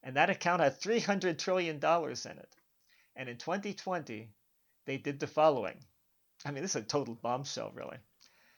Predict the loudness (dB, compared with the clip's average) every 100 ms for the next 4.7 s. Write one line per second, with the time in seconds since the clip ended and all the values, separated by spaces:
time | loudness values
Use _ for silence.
0 | _ -14 -8 -6 -2 4 4 4 -6 -12
1 | _ _ _ _ _ _ -4 -2 2 4
2 | 4 4 4 2 -4 -4 -6 -6 -6 0
3 | 2 2 0 0 0 0 4 4 4 2
4 | 4 4 4 2 2 0